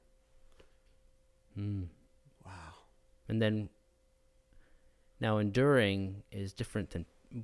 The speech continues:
Speaker 1: we also talked about love is patient. So what, what is the difference between enduring something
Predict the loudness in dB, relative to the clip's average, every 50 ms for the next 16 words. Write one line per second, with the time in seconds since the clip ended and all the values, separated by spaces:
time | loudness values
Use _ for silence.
0 | -12 -12 -8 -4 -2 -2 -2 -2 -4 -4 -2 0 0 0 0 -2 -4 -4 -2 -2
1 | -2 -2 -2 -2 -4 -8 -6 -4 -2 0 0 0 0 -2 -4 -4 -4 -6 -12 -18
2 | -20 -20 -20 -20 -20 -20 -20 -20 -20 -20 -20 -20 -20 -20 -20 -20 -20 -20 -20 -20
3 | -20 -20 -20 -20 -20 -20 -20 -20 _ -20 -20 _ -20 -20 -20 -20 -10 -6 -4 -4
4 | 0 0 -2 -2 -2 -6 -12 -6 -4 -2 -2 -2 -2 -2 -2 -2 -2 -2 -4 -4
5 | -4 -4 -8 -8 -8 -10 -8 -4 -4 -2 -2 -2 -2 -4 -4 -4 -2 0 2 4
6 | 6 6 4 4 2 0 0 -2 -2 -2 -4 -4 -4 -4 -4 -4 -4 -6 -6